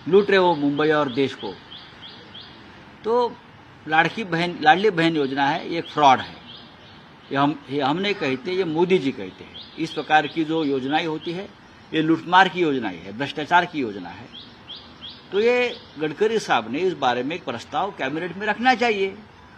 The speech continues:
वो सीनियर मंत्री है। जिस तरह से ला-, लाडली बहन योजना के नाम पर लूट चल रही है देश, महाराष्ट्र में,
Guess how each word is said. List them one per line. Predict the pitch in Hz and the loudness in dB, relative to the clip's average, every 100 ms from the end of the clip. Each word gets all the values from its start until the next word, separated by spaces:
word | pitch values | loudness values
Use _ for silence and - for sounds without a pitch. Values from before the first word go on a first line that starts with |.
| - - - - | -20 -20 -16 -2
वो | 170 | -2
सीनियर | 175 170 202 240 | 0 0 0 2
मंत्री | 233 202 202 | 2 2 -2
है। | 170 175 - - - - - - - - - - - - - - | -2 -6 -14 -20 -20 -20 -18 -18 -20 -20 -20 -20 -18 -18 -18 -12
जिस | 127 196 202 | -2 0 0
तरह | 196 180 | 0 -2
से | - 147 170 196 | -2 -2 -2 -2
ला-, | 147 131 135 | 2 2 2
लाडली | 135 139 185 | -2 0 0
बहन | 151 156 151 | -2 -2 -2
योजना | 131 131 143 | -6 -4 -6
के | 139 | -4
नाम | 131 120 120 | -2 -2 -2
पर | 139 | -6
लूट | 143 175 196 | 0 0 0
चल | 170 147 | 0 0
रही | 170 | 2
है | 190 | 0
देश, | 139 143 131 | -2 -2 -4
महाराष्ट्र | 120 139 156 135 117 | 0 2 0 -2 -10
में, | 113 294 | -12 -14